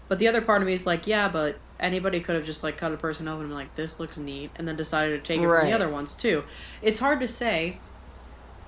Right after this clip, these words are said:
Speaker 1: The fact that the wounds were super jagged, um,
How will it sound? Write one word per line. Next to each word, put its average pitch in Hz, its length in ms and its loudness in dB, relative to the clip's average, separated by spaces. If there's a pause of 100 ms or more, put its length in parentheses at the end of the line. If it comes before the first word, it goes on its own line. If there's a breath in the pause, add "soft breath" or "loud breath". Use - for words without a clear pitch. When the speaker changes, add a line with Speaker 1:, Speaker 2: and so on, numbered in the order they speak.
(140)
Speaker 1:
The 196 140 0
fact 214 240 2
that 233 100 -4
the 220 80 0
wounds 196 300 -2
were 175 100 -2
super 175 360 -2
jagged, 170 640 -2 (460)
um, 143 640 -2